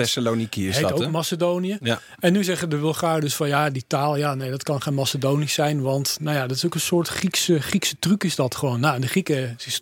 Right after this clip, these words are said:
Speaker 2: zijn er toch in geslaagd om die discussie zeker vijftien jaar gewoon te laten, eh, voortmodderen.
Speaker 1: Wel opgelost dit jaar?
Speaker 2: Ja, het zou wel heel zuur en wrang zijn als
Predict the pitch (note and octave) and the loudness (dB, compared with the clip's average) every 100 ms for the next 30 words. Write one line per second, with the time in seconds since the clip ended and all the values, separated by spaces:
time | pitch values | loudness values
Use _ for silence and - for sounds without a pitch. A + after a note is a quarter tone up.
0 | - - D3 C3 D3 C#3 B2 - C3+ A#2+ | -2 0 2 2 0 -2 -4 -2 -2 -2
1 | - B2+ - - - - - - - C#3 | -4 -6 -6 -10 -10 -10 -14 -18 -4 -2
2 | B2 - C#3 - B2+ C3+ C3 - B2+ - | 0 0 0 0 0 0 0 -2 -2 -2
3 | B2+ B2+ A#2+ C3+ B2 B2 B2+ B2+ - A#2+ | -2 -2 -4 -4 -4 -2 -2 -2 -4 -6
4 | B2 B2 - E3 C#3 C3 A#2 A2+ A2+ _ | -6 -8 0 2 2 0 -2 -4 -8 _
5 | - C#3+ A#2 C3+ - D#3+ E3+ - D3 - | 0 2 2 -2 -2 -2 -2 -2 -2 0
6 | D3 F#3 _ - D#3 - - C#3+ C3 B2 | 0 -2 _ -2 -2 0 0 2 2 2
7 | C3 B2+ - - C3 C3+ C3+ C3+ B2 - | 2 2 0 0 2 2 0 -2 -2 0
8 | B2+ C#3+ C#3 C#3+ C#3+ C#3 B2+ | 2 4 4 0 0 0 0